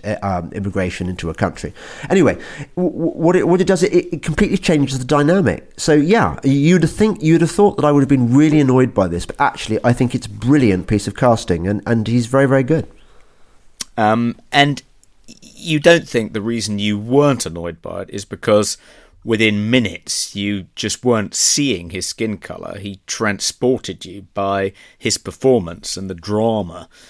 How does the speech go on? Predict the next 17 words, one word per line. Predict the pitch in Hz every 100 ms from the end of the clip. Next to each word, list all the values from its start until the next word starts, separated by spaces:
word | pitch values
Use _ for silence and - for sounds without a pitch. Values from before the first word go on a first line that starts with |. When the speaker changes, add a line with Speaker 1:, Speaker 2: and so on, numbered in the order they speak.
| _ -
Speaker 2:
transported | 101 92 - 101 85 92
you, | 98 98
and | 98
you | 101
were | 95 104
able | 101 90
to | 80
suspend | 90 - 107 95
disbelief | 90 - 95 98 110 -
and | 95
completely | 101 - 117 95
believe | 85 98 104 117 87 90
that | 98
he | 104
was | 104 95
William | 113 101
Buckley. | 101 139 - 90